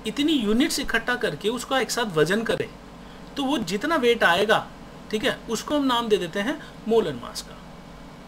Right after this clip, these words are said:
अब मोलर मास को जो हम डिफाइन कर रहे हैं वो हम इसको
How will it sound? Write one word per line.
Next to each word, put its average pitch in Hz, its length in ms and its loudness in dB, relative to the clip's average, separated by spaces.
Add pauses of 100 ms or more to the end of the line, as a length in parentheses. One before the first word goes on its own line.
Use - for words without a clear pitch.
(640)
अब 277 300 8 (320)
मोलर 294 360 4
मास 269 280 2
को 302 120 -4
जो 285 120 4
हम 285 100 6
डिफाइन 226 340 2
कर 254 120 4
रहे 269 200 2
हैं 151 240 -2 (280)
वो 247 200 6
हम 311 160 8
इसको 269 280 2